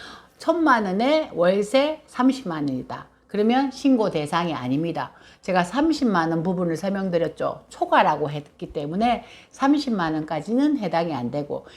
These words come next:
예를 들어서 이천만 원에 보증금 이천만 원에 삼십오만 원이다. 그러면 해당이 됩니다. 그리고 육천만 원도 해당이 되지 않고 육천만 원 초과분부터, 그러니까, 어, 초과분부터 해당이 된다는 걸 꼭 참고를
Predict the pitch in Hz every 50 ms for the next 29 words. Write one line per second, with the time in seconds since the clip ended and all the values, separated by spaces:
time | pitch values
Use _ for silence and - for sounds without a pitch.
0 | - - _ - 202 220 247 240 294 285 247 240 240 240 240 285 285 294 294 -
1 | - - - _ _ 202 226 220 - - 254 254 254 254 247 240 214 208 196 196
2 | 185 196 226 254 285 311 311 - 185 175 185 208 220 220 220 202 190 185 - 208
3 | 185 190 185 175 175 185 214 247 269 311 302 - - - 269 302 330 302 - 247
4 | 175 165 160 180 220 240 240 220 190 165 143 - 127 139 - - _ _ _ -
5 | 220 254 247 254 240 - 190 175 - 180 170 151 143 139 131 127 139 143 139 135
6 | 123 - - - - - - - _ - 226 226 202 202 214 214 - - 320 320
7 | 311 285 247 233 226 214 214 214 254 262 233 214 202 208 202 208 190 180 - 170
8 | 165 - 165 156 156 180 180 - 240 240 240 190 180 185 185 - - - 226 233
9 | 208 170 160 156 147 147 - - - 262 - 214 165 - 139 143 147 139 135 -
10 | - - - - - _ _ - - 147 - - - - - - - - - -
11 | - - - - - - - - - 285 277 277 262 240 233 233 226 208 190 196
12 | 175 175 180 - - 170 165 202 233 277 302 - 180 175 165 180 180 180 170 156
13 | 156 156 165 165 156 151 156 143 156 196 214 226 208 - - 170 160 - - -
14 | 220 214 196 190 185 180 170 165 175 208 247 277 285 285